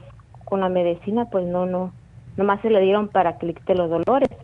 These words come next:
pero no, no, no le dijeron por qué le dieron,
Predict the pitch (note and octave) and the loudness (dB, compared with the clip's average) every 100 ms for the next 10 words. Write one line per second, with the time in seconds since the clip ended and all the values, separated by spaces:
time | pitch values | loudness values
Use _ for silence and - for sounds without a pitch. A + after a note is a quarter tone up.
0 | - F3+ F3 F3 F3 F3+ F3+ F3+ F3+ F#3 | -4 -2 0 -2 -4 -4 -8 -8 -4 -4
1 | F3 F#3 F3+ F3 - E3 - - F3 E3+ | -6 -6 -8 -6 -6 -6 -6 -4 0 0
2 | E3 D3+ F3+ A3+ A#3 A#3 A3 | 0 -2 2 2 2 0 -2